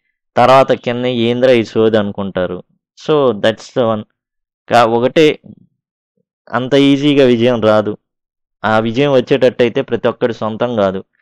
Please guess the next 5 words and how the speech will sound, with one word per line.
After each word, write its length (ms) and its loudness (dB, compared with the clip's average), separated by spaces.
తెలివితేటలు 640 2
ఉండడం 380 0
వేరు, 380 2
ఫోకస్‌గా 920 2
అదే 600 2